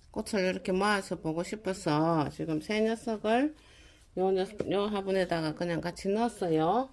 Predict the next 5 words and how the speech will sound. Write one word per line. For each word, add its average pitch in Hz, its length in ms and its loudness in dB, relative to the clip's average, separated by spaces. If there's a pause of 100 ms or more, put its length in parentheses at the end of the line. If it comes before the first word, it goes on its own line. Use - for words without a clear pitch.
(100)
자, 185 300 -10 (1120)
그리고 269 580 2 (180)
이렇게 240 280 -4
상토를 226 760 2 (440)
골고루, 196 840 4